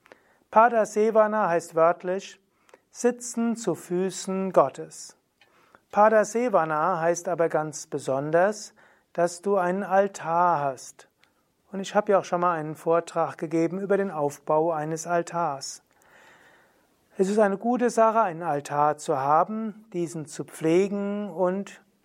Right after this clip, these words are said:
auch letztlich, ja, eine Art Verehrungsritual zu machen mit diesem Altar.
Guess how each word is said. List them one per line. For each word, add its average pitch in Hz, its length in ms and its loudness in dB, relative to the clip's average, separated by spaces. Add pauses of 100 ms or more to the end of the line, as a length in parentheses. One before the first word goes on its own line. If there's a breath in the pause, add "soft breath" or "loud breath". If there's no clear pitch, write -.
(100)
auch 147 360 -2 (960 soft breath)
letztlich, 156 680 -2
ja, 180 320 -6 (160)
eine 180 380 -4
Art 170 420 2 (240 soft breath)
Verehrungsritual 165 1400 0
zu 160 160 -8
machen 156 580 -6
mit 185 460 -4
diesem 156 340 -4
Altar. 143 680 -2